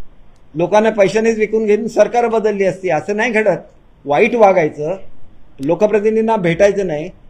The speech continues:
त्यांचे अपमान करायचे, त्यांच्या मतदारसंघांवर अपमान करायचे आणि ते सोडून गेल्यानंतर त्यांनी पैसे घेतले म्हणून आरोप करायचे.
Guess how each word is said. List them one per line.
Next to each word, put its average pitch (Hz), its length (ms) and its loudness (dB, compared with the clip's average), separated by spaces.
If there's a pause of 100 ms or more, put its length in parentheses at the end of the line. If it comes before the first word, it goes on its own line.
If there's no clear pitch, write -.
(120)
त्यांचे 160 320 2
अपमान 214 380 2
करायचे, 160 600 -4 (360)
त्यांच्या 160 320 2
मतदारसंघांवर 214 760 2
अपमान 185 340 -2
करायचे 160 580 -4 (140)
आणि 175 160 -2
ते 202 120 2
सोडून 185 340 0
गेल्यानंतर 220 400 2
त्यांनी 208 220 0
पैसे 170 320 -2
घेतले 226 220 2
म्हणून 233 200 0
आरोप 233 240 0
करायचे. 233 340 -4